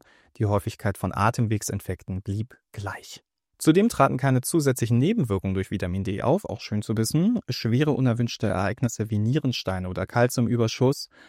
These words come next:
waren in beiden Gruppen ähnlich selten. Damit ist der zuvor vermutete leichte Schutzeffekt, den ältere und kleinere Studien gezeigt hatten,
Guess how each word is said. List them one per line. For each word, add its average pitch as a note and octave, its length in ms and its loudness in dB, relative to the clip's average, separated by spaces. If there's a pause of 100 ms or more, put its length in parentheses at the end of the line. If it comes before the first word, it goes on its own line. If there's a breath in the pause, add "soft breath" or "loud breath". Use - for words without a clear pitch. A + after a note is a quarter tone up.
(160 loud breath)
waren G#2+ 220 4
in G#2+ 60 2
beiden F#2 300 0
Gruppen A2 300 -2
ähnlich G#2+ 380 -2
selten. - 500 -6 (160)
Damit F#2+ 240 -2
ist - 180 -6
der G2+ 140 0
zuvor A2 380 0
vermutete A2+ 520 0
leichte G#2 460 0
Schutzeffekt, - 800 -2 (400 loud breath)
den A2 100 0
ältere A#2 340 6
und G#2+ 140 2
kleinere A2 380 2
Studien G#2+ 280 0
gezeigt G2+ 420 -2
hatten, G2+ 320 0